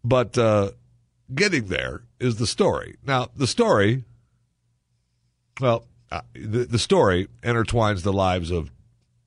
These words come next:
two men. One was, uh, Frederick Russell Burnham and Fritz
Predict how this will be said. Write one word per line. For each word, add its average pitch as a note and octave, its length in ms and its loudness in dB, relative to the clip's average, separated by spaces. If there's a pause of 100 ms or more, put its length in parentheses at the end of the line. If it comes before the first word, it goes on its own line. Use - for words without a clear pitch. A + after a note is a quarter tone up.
(480)
two E2 320 -2
men. C#2 560 -12
One F2 400 -6
was, D#2 340 -6
uh, D2 240 -6
Frederick F2+ 560 -2
Russell E2 400 -4
Burnham C2+ 840 -8 (440)
and E2+ 460 -4
Fritz - 640 -6